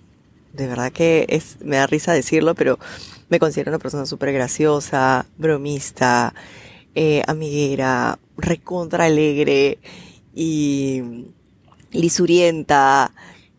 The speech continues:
eh, muchas veces chabacana, porque me mato de risa con eso. Entonces, este, eh, camisita, pantaloncito todo cerrado,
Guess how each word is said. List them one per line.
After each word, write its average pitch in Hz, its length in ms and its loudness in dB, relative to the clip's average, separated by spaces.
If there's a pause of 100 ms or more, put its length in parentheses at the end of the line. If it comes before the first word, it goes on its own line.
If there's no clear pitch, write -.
(140)
eh, 123 220 -4
muchas 151 240 -6
veces 156 220 -4
chabacana, 139 680 2
porque - 220 -8
me 123 120 -6
mato 131 260 -4
de 143 100 2
risa 135 280 -6
con 127 200 -10
eso. 139 640 -2 (140)
Entonces, 214 840 2
este, 370 640 0 (240)
eh, 170 220 -8 (220)
camisita, 180 720 -4
pantaloncito 170 1000 -4
todo 175 320 -2
cerrado, 147 880 2